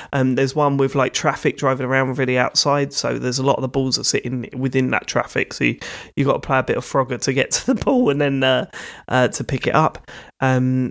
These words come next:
uh, there's one with pipes everywhere, so you can just jump in the pipe and then you zoom to another part of the map or whatever. And as you're moving around, it shows you where everyone is on the map, so you can have a quick look at where the enemy are and, uh,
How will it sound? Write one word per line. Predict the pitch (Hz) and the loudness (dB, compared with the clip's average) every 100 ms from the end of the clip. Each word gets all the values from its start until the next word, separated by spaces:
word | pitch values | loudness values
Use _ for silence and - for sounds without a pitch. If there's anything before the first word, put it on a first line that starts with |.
| - | 0
uh, | 139 | 0
there's | 127 143 143 | 4 2 4
one | 156 | 4
with | 151 143 | 4 2
pipes | - 170 - - | 2 2 2 0
everywhere, | 160 165 170 170 165 | 2 4 4 2 -2
so | - 127 | 0 2
you | 123 117 - 127 | 2 0 -2 -2
can | 131 | -4
just | 127 - | -4 2
jump | 135 131 | 2 4
in | 127 | 0
the | |
pipe | 127 139 131 - | 2 0 0 -2
and | |
then | 117 120 | -4 -2
you | 123 | 0
zoom | 135 127 | 2 2
to | 120 127 | 0 -2
another | 127 127 | -2 -2
part | 135 123 | -2 -2
of | - | -2
the | |
map | 123 131 - | 0 -2 -2
or | - | 0
whatever. | 127 113 156 143 - - - | 0 2 -2 -6 -10 -14 -2
And | 131 | 2
as | 131 131 | 2 2
you're | 139 131 - _ - | 0 -2 -6 _ 0
moving | 139 139 131 | 2 2 2
around, | 131 135 135 120 | 2 4 4 0
it | |
shows | - 135 127 | -2 0 0
you | 131 | 0
where | 131 | 2
everyone | 131 127 131 | 2 2 0
is | 131 135 | 0 0
on | 131 | 0
the | 131 | 0
map, | 143 - | -2 -4
so | - - | -10 -8
you | - | -4
can | 123 | -4
have | 127 | -4
a | 127 | -2
quick | 147 - | -2 2
look | 139 135 | 0 2
at | - - | 0 2
where | 127 | 2
the | 131 131 | 2 2
enemy | 131 131 | 2 2
are | 127 127 127 - - - - _ | 2 2 0 -4 -14 -14 -16 _
and, | 135 127 127 131 | -4 -2 -2 -2
uh, | 110 117 | 0 0